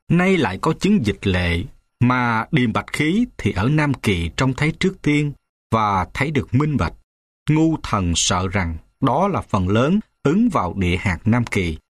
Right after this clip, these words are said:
Vậy đối với dân các hạt, cần phải gia tăng cấp cứu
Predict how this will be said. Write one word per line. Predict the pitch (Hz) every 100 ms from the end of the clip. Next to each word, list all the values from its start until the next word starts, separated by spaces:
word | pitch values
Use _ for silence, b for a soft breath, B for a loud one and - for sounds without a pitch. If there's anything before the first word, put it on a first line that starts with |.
| -
Vậy | 117
đối | 117 160
với | 170 202
dân | 160 180 170
các | 214 202
hạt, | 127 95 - _ _
cần | - 127 110
phải | - 104
gia | 147 151
tăng | 143 131 131
cấp | 127 180 -
cứu | 151 170 226